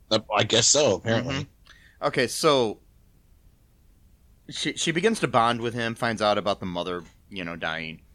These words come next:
Speaker 2: Um, uh, and their father is residing in Sweden and sends them random gifts from time to time, like, every few months or so.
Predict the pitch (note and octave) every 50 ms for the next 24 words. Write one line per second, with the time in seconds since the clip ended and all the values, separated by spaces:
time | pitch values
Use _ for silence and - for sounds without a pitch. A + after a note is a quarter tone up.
0 | _ _ _ _ _ _ _ _ _ _ A2 A#2 A#2 A2+ A2 G#2+ G#2 G#2 G2+ G2
1 | F2+ - _ _ _ _ _ _ _ _ _ _ _ _ _ _ _ - _ _
2 | _ _ _ _ _ _ _ _ _ _ _ _ _ _ _ _ _ _ _ _
3 | _ _ _ _ _ _ - - _ _ _ _ - _ _ _ _ _ - A#2
4 | A2 G2 F#2 F2+ F2 E2+ - - _ _ _ _ _ _ _ _ _ _ _ _
5 | _ _ _ _ _ _ _ _ _ _ _ _ _ _ _ _ - A2+ A2+ G#2
6 | - - - C#3 C3 C3+ B2+ B2+ A#2+ G#2+ G2+ G2 F#2 G2 G2+ F2+ F2+ G2 G2 G2
7 | F#2+ F#2 F2+ F2 E2 D#2 D#2+ E2 E2 - _ _ _ - - - - - B2 D3+
8 | D#3+ A#2 E2+ D#2 D#2+ D#2+ D#2+ - _ _ _ _ _ _ _ _ _ _ _ F2+
9 | F#2 - - - A#2+ A2+ G#2+ - - A2 G#2 F#2 F2+ F2 E2+ E2 D#2+ _ _ F2
10 | F#2+ G2 F#2+ F2+ F2+ E2 E2 D2+ C#2+ E2+ F2+ - - - - - - - - _
11 | - F2+ D#2+ D2 - E2+ D2 D2 C#2+ - - - D#2+ C#2+ C#2+ D2 D2+ C#2+ D2 D#2
12 | D2 D2 D2 C#2+ C#2+ - _ - F2 D2+ C2+ C#2+ D2+ C#2 C#2 - - B1+ - -
13 | A#1 A#1+ C2